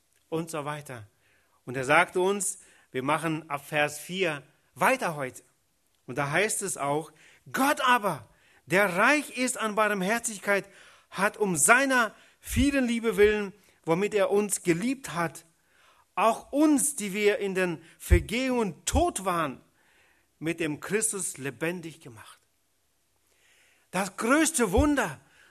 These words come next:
das Gott heute tut, ist nicht das Wunder der Schöpfung, dass Gott diese Welt großartig, wunderbar gemacht hat, über die wir uns erfreuen, auch heute an diesem Tag. Und wie Christian es heute schon sagte,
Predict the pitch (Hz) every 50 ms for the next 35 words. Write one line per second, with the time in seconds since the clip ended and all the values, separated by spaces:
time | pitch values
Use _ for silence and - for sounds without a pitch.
0 | - - 180 175 - - 220 233 233 233 - _ _ _ _ _ _ _ _ _
1 | _ _ _ _ _ _ _ _ _ _ _ _ _ _ _ _ _ _ _ _
2 | - 156 196 208 - 165 143 - - - 233 262 226 - - - - _ _ _
3 | _ _ _ _ _ _ _ _ _ _ _ _ _ _ _ _ _ _ _ _
4 | _ _ _ _ _ _ _ _ _ _ - 143 131 - - 196 269 254 262 233
5 | 202 151 156 175 254 294 269 262 254 233 208 175 - - - - - _ _ _
6 | _ _ _ _ _ _ _ _ _ - 160 170 165 - - 226 269 320 320 -
7 | - 254 233 196 160 127 - - _ _ _ _ _ _ _ - 180 185 - -
8 | - 220 226 220 208 208 180 190 160 143 202 254 302 302 247 175 165 - _ _
9 | _ _ _ _ _ - 165 214 269 294 - - 214 220 226 175 208 190 160 165
10 | 226 254 247 233 214 208 196 160 175 175 202 247 254 - - 220 196 - - 196
11 | 208 185 180 233 220 233 226 208 190 233 - 175 - - 190 247 277 285 277 247
12 | 190 196 180 - - 202 247 285 285 262 233 208 214 220 190 190 165 - 220 277
13 | 269 233 - _ - - - - - - 135 147 147 180 214 196 208 196 185 156
14 | 160 180 190 180 175 151 151 165 151 127 175 196 202 202 - 208 196 175